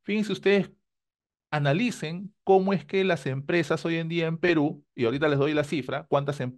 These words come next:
cuántos anuncios he, he, he analizado, o no todos, pero una muestra. Fíjense ustedes las habilidades que están requiriendo,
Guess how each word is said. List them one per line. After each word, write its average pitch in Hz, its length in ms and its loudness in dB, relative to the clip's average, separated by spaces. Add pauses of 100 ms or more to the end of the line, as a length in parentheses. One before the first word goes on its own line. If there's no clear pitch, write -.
cuántos 143 340 -4
anuncios 135 400 -6
he, 131 180 -2
he, 127 300 -6
he 131 60 -2
analizado, 135 600 -2
o 104 420 -2 (360)
no 143 160 -4
todos, 131 300 4
pero 110 500 -4 (220)
una 131 240 0
muestra. 143 480 -2 (1120)
Fíjense 208 240 0
ustedes 185 260 4
las 180 240 2
habilidades 151 640 0
que - 80 -14
están 151 200 -6
requiriendo, 156 720 -2